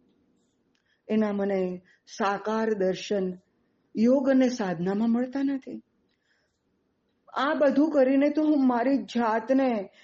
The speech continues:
વિશ્વથી જુદી કરી નાખું છું. એને જુદી કરવા જાઉં છું ને, એમાં હું નાનો બની જાઉં છું. મારી જાત એકદમ નાની બની જાય છે. જ્યારે તું તો વિશ્વંભર છો, આખા એ વિશ્વનો નાથ છે.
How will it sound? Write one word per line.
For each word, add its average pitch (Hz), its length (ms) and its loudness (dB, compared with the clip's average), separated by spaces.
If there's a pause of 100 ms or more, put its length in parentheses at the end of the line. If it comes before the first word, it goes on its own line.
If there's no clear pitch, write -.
(140)
વિશ્વથી 277 560 2
જુદી 233 400 2
કરી 233 260 2
નાખું 170 380 -4
છું. - 220 -20 (1200)
એને 247 180 4
જુદી 214 380 2
કરવા 240 280 2
જાઉં 233 280 -2
છું 277 180 -2
ને, 226 140 -2 (280)
એમાં 208 280 0
હું 185 340 -2
નાનો 180 420 -2
બની 170 260 -6
જાઉં 180 320 -16
છું. - 180 -20 (300)
મારી 208 280 0
જાત 202 380 -8
એકદમ 185 380 -4
નાની 175 300 -2
બની 185 320 -6
જાય 170 320 -14
છે. 107 260 -20 (680)
જ્યારે 311 340 2
તું 320 180 -2
તો 330 140 0
વિશ્વંભર 277 760 4
છો, 254 180 -2
આખા 226 420 -2
એ 269 120 2
વિશ્વનો 240 540 -2
નાથ 202 280 -2
છે. 190 460 -8